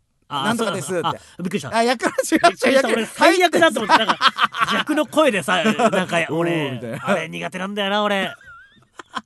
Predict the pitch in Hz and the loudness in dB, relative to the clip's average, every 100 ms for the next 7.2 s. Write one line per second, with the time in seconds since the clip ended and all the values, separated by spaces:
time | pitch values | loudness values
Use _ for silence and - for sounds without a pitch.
0 | _ - 208 165 160 156 165 165 151 143 | _ -16 -12 -10 -10 -8 -6 -4 -4 -6
1 | 135 254 254 226 381 170 185 247 131 120 | -10 -12 -12 -8 -8 -8 -10 -12 -10 -10
2 | 131 147 151 180 262 330 202 156 151 156 | -10 -10 -8 -6 -8 -8 -8 -6 -6 -4
3 | 156 160 277 - 247 - 131 - 123 104 | -2 2 2 4 2 2 0 -4 -6 -12
4 | - - - - 123 117 117 117 117 202 | -14 -18 -20 -20 -16 -10 -8 -6 -4 -4
5 | 156 220 370 131 160 - 175 170 160 156 | -2 -2 -4 -10 -14 -10 -8 -6 -6 -6
6 | 139 127 175 175 165 156 139 196 202 196 | -8 -8 -8 -6 -6 -8 -10 -12 -6 -6
7 | 170 147 | -6 -8